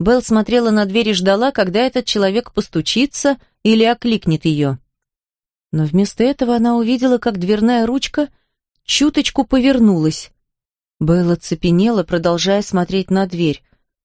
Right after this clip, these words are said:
Ручка повернулась снова. "Кто там?" Не выдержав, крикнула Белл, ожидая услышать голос какой-нибудь робкой горничной.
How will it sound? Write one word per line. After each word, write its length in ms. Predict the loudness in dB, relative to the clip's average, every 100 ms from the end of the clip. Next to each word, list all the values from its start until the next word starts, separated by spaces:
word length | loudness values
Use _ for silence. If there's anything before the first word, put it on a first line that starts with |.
| _ -2
Ручка 420 | 0 0 0 -2
повернулась 600 | 0 0 0 2 0 0
снова. 540 | 0 2 2 0 -4 -8 _ _ _ _ _ _ _
"Кто 340 | -8 0 2 4
там?" 380 | 2 2 -2 -10 _ _ _ 0
Не 160 | 2 4
выдержав, 500 | 2 0 0 -2 -2
крикнула 460 | -4 0 2 2
Белл, 260 | 2 2 2
ожидая 400 | 0 0 0 0
услышать 400 | -2 -2 -2 -2
голос 340 | 0 0 0
какой-нибудь 580 | -2 -2 2 2 0 -2
робкой 360 | 0 -2 -2 -2
горничной. 760 | 2 2 2 -2 -2 -4 -6